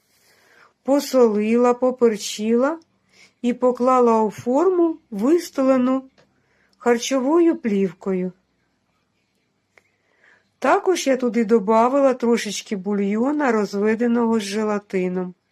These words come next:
Все це за ніч у мене застило, і вранці я порізала його на шматочки.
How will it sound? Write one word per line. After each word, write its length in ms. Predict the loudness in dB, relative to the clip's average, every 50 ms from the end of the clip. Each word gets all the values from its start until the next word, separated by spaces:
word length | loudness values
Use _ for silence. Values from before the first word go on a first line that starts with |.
| _ _ _ _ _ _ _ _ _ _ _ _ _ _ _ _ _ _ _ _ _ _ _ _ _ _ _ _ _ _ _ _ _ _
Все 320 | -20 -8 0 2 2 2
це 200 | 2 2 -2 -2
за 220 | 0 0 0 2 2
ніч 280 | 0 -2 -4 -6 -6
у 60 | -4
мене 320 | -2 -2 -2 -2 -2 -4 -4
застило, 840 | -4 -4 -4 -6 -6 -12 -12 _ -6 -4 -4 -4 -4 -6 -6 -8 -12 _ _ _ _ _ _ _ _ _ _ _ _ _ _ _ _ _ _
і 100 | -6 -4
вранці 520 | -2 -2 0 0 0 -2 -2 -4 -6 -4
я 160 | -2 -2 -2 -4
порізала 640 | -4 -4 -4 -4 -4 -4 -4 -4 -4 -4 -2 -4
його 300 | -4 -4 -4 -4 -4 -4
на 180 | -4 -4 -6 -6
шматочки. 920 | -8 -8 -8 -8 -8 -8 -10 -10 -10 -8 -10 -10 -14 -18 -18 -18 -18